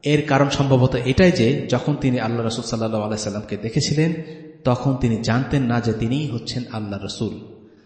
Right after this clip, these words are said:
আর তাই হয়তো খুঁটিনাটি সবকিছু তিনি পর্যবেক্ষণ করেছিলেন। উম্মে মাবাদের মূল ঘটনা ইনশাআল্লাহ আমরা পরে বর্ণনা করব।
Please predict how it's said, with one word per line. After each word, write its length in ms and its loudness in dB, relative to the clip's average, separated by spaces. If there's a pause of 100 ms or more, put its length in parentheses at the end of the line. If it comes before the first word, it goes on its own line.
(180)
আর 120 -8 (120)
তাই 200 6
হয়তো 400 4
খুঁটিনাটি 400 2
সবকিছু 480 -2
তিনি 160 -2 (100)
পর্যবেক্ষণ 600 0
করেছিলেন। 440 -6 (880)
উম্মে 220 4
মাবাদের 540 6
মূল 220 4
ঘটনা 500 4 (100)
ইনশাআল্লাহ 500 2
আমরা 180 0
পরে 340 2
বর্ণনা 360 0
করব। 520 -8